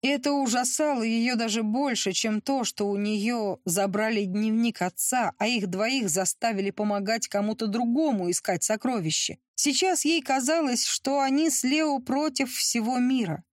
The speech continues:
Лили сделала бы всё, чтобы сохранить своего мужчину в безопасности, но сейчас она могла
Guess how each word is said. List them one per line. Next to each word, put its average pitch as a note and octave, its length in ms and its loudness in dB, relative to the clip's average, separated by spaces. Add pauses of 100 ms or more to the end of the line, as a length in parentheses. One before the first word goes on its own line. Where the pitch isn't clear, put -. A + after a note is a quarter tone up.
(180)
Лили B3+ 280 0
сделала A#3+ 580 0
бы A#3 180 0
всё, C4 380 0
чтобы G3+ 260 -2
сохранить A#3 560 0
своего A3+ 400 0
мужчину G#3+ 540 0
в F#3 80 -2
безопасности, G#3+ 960 -2 (260)
но A#3+ 100 0
сейчас C#4 480 2
она C4 180 2
могла B3+ 320 2